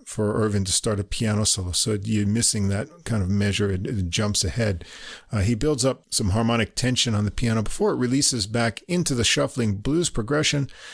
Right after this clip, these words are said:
uh, back to the ostinato to start another vocal verse, this one, "Rejecting the romantic approach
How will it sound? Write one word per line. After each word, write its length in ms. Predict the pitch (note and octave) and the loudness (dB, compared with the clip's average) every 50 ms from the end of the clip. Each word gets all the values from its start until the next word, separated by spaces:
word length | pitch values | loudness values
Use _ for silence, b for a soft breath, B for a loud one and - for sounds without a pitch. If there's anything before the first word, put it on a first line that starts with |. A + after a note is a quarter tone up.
| B B B B | B B B B
uh, 60 | C#3 A#2+ | -4 -2
back 220 | C3 E3 G3+ G#3 - | -2 0 -2 -2 -2
to 80 | - | -2
the 100 | C#3 C#3 | 0 2
ostinato 560 | C3+ C3+ B2+ - - C3 B2 B2+ C3+ C#3 C#3+ B2+ | 2 2 2 2 0 2 2 2 2 2 0 0
to 60 | A#2 G#2 | 2 0
start 300 | - - C3+ C3 C3 - | 0 2 2 0 0 0
another 480 | C3 A2+ A2 A#2 B2 B2+ C3+ C3 - - | 0 0 0 2 2 2 2 0 -2 -4
vocal 480 | D3+ A2+ G#2 G#2 A#2 C3+ F3+ E3+ - B2+ | -8 -6 -2 0 0 0 0 0 -2 -4
verse, 420 | G2+ G2+ A2 G#2+ A2 - - - B B B B B B B | -2 0 0 0 2 2 0 0 B B B B B B B
this 160 | D#3 D#3 - - | -2 0 0 2
one, 300 | C3+ A#2+ A2 G#2 F#2+ - - - - | 2 0 0 0 -2 -4 -8 -6 -2
"Rejecting 640 | G#2 F#2+ F2 F2+ G#2 A2+ C3 - - - B2 A#2 G#2 | -2 0 0 0 0 0 -2 -2 -2 -2 0 0 0
the 100 | G2+ G2 | 0 0
romantic 540 | G2+ G2 F#2+ G#2 A2+ A2+ G2+ - A2 - - | 0 0 2 2 2 0 0 -2 -2 -4 -4
approach 680 | - - - A#2 A2 G#2 F#2+ - - - - - | -4 -2 -2 0 0 0 0 0 -2 -2 -2 -2